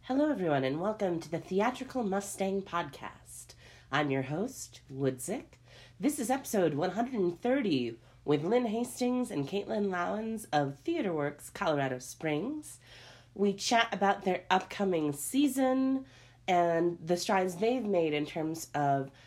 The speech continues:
adding inclusive language to their audition notices and casting practices. This is a really great interview, y'all. I think you're gonna really enjoy. If you're listening to this,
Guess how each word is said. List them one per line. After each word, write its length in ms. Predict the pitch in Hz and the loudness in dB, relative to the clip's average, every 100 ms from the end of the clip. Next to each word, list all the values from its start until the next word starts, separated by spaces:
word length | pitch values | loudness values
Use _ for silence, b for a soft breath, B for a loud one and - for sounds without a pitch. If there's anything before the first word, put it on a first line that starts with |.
| B B - - - - - - | B B -20 -20 -20 -20 -8 0
adding 360 | 185 190 185 | 2 4 4
inclusive 580 | 175 175 196 185 170 156 | 2 0 -2 -2 -2 2
language 840 | 160 160 165 156 143 139 139 - - - | 2 4 4 4 4 2 -2 -10 -8 -4
to 180 | 165 156 | -2 0
their 260 | 147 143 | 2 2
audition 420 | 143 147 151 160 | 0 -2 -4 -2
notices 460 | 151 135 135 135 127 | 0 0 -2 -4 -4
and 140 | 131 | -4
casting 440 | 131 143 - 135 135 | -6 -8 -10 -6 -6
practices. 1000 | 143 - - 135 - 127 - - - - B B B B | -6 -12 -12 -16 -12 -10 -10 -10 -12 -14 B B B B
This 120 | 247 349 | 0 2
is 100 | 415 | 2
a 100 | 349 | 2
really 420 | 214 269 285 269 | 2 0 2 2
great 260 | 233 240 202 | 2 0 0
interview, 360 | 226 214 190 | 0 0 0
y'all. 380 | 170 156 143 143 | 2 2 2 2
I 100 | 143 | 0
think 160 | 202 190 | 0 -2
you're 80 | |
gonna 220 | 196 202 185 | 0 0 0
really 240 | 170 165 | 0 -2
enjoy. 640 | 165 165 143 135 120 131 B B B B B B - | -2 -2 0 0 -2 -6 B B B B B B 0
If 120 | 196 | 4
you're 120 | 277 | 4
listening 360 | 349 359 349 320 | 4 4 4 4
to 80 | 269 | 4
this, 580 | 208 196 269 - - | 6 6 4 -4 -6